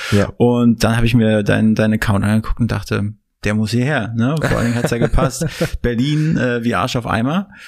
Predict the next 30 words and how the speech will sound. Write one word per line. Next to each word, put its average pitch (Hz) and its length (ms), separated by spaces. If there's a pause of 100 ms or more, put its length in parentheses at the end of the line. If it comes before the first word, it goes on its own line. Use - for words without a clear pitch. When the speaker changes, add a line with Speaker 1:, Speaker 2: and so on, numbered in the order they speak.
(100)
Speaker 1:
Ja. 127 140
Speaker 2:
Und 127 140
du 131 40
hast 127 140
gesagt, 135 500 (160)
klar, 175 240
machen 139 300
wir, 117 180 (140)
sehr 127 200
Speaker 1:
Ja, 311 80
Speaker 2:
gerne. 107 320 (220)
Speaker 1:
genau. 151 180 (100)
Speaker 2:
So, 147 180
und 127 60
jetzt 123 160
sitzt 139 160
du 151 60
hier. 120 340 (400)
Speaker 1:
Jetzt 110 220
bin 139 140
ich 156 100
hier, 190 180
ja. 104 400
Speaker 2:
<laughs> - 120
Speaker 1:
Du 127 80
wirst 185 120
überrascht 139 440
sein, 110 300 (460)
trotz - 520
der 120 840